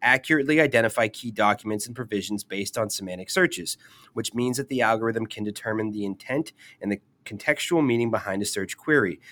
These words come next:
not just key terms or phrases. Indeed, studies have shown that a well-trained algorithm outperforms human reviewers in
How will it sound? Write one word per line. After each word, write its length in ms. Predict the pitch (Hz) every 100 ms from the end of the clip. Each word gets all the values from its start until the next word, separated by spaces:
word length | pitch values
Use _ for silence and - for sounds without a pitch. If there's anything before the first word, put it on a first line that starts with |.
| - -
not 240 | 123 131
just 240 | 147 139
key 160 | - 113
terms 320 | - 98 92
or 40 | 101
phrases. 560 | - 139 120 82 - - _ 120
Indeed, 400 | 120 180 170 160
studies 300 | 139 139 151
have 100 | 156
shown 340 | - 113 113
that 120 | 110
a 60 | 107
well-trained 520 | 107 113 120 143 139
algorithm 600 | 127 127 107 104 107 104 -
outperforms 680 | 104 - 147 - 113 113 113
human 240 | 104 104 107
reviewers 560 | 110 131 135 104 101 - - -
in 120 | -